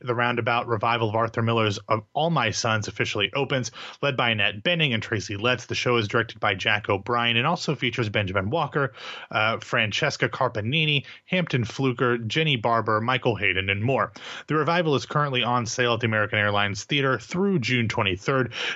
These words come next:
James, I wasn't in town when this show began previews, but I've heard great things about this revival, so I'm, uh,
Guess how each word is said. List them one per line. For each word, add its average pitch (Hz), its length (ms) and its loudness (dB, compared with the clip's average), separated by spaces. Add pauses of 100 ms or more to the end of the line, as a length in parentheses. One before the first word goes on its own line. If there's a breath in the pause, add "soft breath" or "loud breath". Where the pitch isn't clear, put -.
James, 180 320 2
I 170 160 0
wasn't 226 400 0
in 226 80 4
town 160 320 0
when 131 140 2
this 123 120 0
show 131 680 0
began 127 380 0
previews, 135 460 0
but 151 120 2
I've 240 140 0
heard 143 360 -2
great 113 580 0
things 156 360 0
about 101 180 2
this - 160 -6
revival, 101 380 2
so 127 160 0
I'm, 151 240 0
uh, 120 220 2